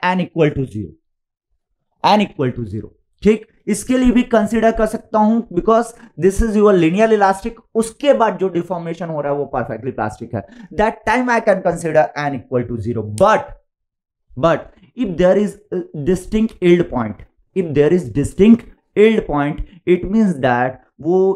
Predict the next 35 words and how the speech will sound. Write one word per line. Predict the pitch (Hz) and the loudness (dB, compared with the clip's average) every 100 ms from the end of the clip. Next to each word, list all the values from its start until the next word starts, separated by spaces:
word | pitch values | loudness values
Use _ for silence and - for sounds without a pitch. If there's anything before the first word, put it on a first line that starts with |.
| - | -2
in | 175 190 | -2 0
general | 170 160 160 147 | 0 0 0 -2
जो | 127 113 113 110 | -6 -6 -2 0
material | 110 110 139 143 120 | 0 0 2 2 2
है, | 113 107 | 0 -4
है | 123 123 | -4 -6
ना, | 180 143 | -4 -2
उसी | 117 - 131 - _ _ - | -2 -4 -8 -10 _ _ -4
पे | 139 127 107 | 2 4 4
म-, | 113 113 110 104 - - _ _ _ _ _ - | 4 4 4 0 -2 -12 _ _ _ _ _ -2
आएगा। | 107 95 117 170 - | -2 0 -2 -4 -4
जैसे | 113 113 101 113 | -2 -2 -2 0
कि | 117 | 2
मैं | 113 110 | 2 2
बोलूँ | 120 123 | 2 2
जो | 147 | 2
भी | 151 | 2
material | 135 107 90 90 | 0 0 -4 -6
है | 80 - - | -8 -12 -4
normally | 113 117 110 104 | 0 2 2 0
practically | 101 95 113 117 117 107 | -4 -6 -4 -2 -2 -2
जितने | 110 143 139 | -2 -2 -2
भी | 127 147 - - - | -2 -4 -8 -16 -4
आपके | 127 - | -4 0
material | 123 123 160 156 127 117 | 0 0 0 2 2 0
हैं | 104 104 _ - | -4 -10 _ -6
वो | 156 | -2
ना | 127 | -2
तो | 123 | -4
perfectly | 131 131 147 - 139 | -4 -4 -4 -4 -4
elastic | 131 127 135 - | -4 -6 -8 -8
हो | 127 | -8
सकता | 131 - | -8 -6
है | 139 | -4
ना | 113 | -2